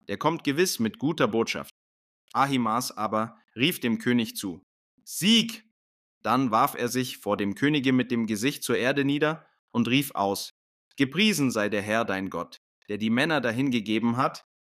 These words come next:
die ihre Hand gegen meinen Herrn, den König, erhoben haben." Der König aber fragte: "Geht es dem jungen Manne, dem Absalom, gut?" Ahimaas antwortete:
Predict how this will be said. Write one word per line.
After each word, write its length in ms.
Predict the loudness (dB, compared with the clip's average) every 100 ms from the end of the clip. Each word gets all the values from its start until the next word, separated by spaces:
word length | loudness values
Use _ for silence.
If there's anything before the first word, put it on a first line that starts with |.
| -6
die 140 | 0
ihre 220 | 2 2 2
Hand 280 | 0 -2 -4
gegen 220 | 0 2
meinen 320 | 2 2 2
Herrn, 360 | 2 2 2 0
den 180 | -2
König, 420 | 2 2 2 0 0
erhoben 380 | 2 4 2
haben." 280 | 0 -4 -8 _ _ _ _ _ -6
Der 80 | -2
König 320 | 2 0 0
aber 160 | 0 -2
fragte: 480 | -2 -4 -4 -10 -10 _ _ _ _ -2
"Geht 200 | 0 0
es 140 | 0
dem 160 | -2 0
jungen 280 | 2 4 4
Manne, 460 | 4 2 0 -2 _ _ -8
dem 120 | -6
Absalom, 540 | -2 0 2 2 2 4
gut?" 320 | 4 2 -4 _ _ _ _ _ -2
Ahimaas 500 | 2 2 2 0 0
antwortete: 600 | -4 -4 -6 -6 -8